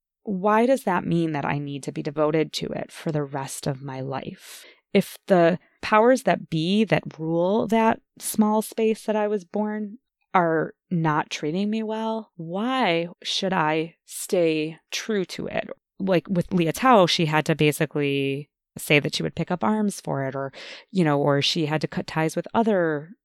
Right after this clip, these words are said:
powers or, I guess, countries. But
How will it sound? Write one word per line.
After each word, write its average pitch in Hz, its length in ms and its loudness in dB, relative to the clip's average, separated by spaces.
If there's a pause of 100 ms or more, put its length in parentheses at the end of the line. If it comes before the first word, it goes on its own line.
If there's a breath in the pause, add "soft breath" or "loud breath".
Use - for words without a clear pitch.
powers 143 480 -6
or, 151 220 -10
I 151 80 -4
guess, 147 160 -10
countries. - 480 -10 (480 loud breath)
But 190 160 6